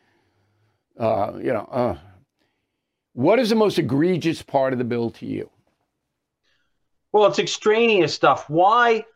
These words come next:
Speaker 2: would you give out a whole bunch more green cards? What does that have to do with the border? Why do you allow, uh, a policy that's being, here's a great irony, there's a policy that's being, uh, challenged by twenty attorney generals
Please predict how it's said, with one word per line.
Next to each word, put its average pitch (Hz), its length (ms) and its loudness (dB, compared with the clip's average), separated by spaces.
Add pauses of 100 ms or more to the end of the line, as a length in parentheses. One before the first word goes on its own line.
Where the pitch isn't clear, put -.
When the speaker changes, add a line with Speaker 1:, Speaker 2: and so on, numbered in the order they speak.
(120)
Speaker 2:
would 185 160 0
you 208 100 -2
give 208 220 0
out 202 220 6
a 170 40 2
whole 202 240 2
bunch 196 360 2
more 185 160 2
green 175 420 0
cards? 117 380 0 (240)
What 247 100 4
does 226 120 -2
that 247 180 4
have 233 220 0
to 233 60 0
do 226 200 0
with 214 160 0
the - 60 -2
border? 226 440 2 (240)
Why 202 520 2
do 190 120 -6
you 180 280 2
allow, 175 680 2
uh, 147 240 4
a 147 80 4
policy 226 560 0
that's 165 200 -2
being, 220 360 -4
here's 208 200 -2
a 190 60 0
great 139 280 2
irony, 131 440 0 (240)
there's 190 180 2
a 196 60 2
policy 233 520 4
that's 180 180 0
being, 175 560 -2
uh, 127 340 4
challenged 196 540 0 (220)
by 160 160 2
twenty 214 480 -2
attorney 202 400 0
generals 156 480 0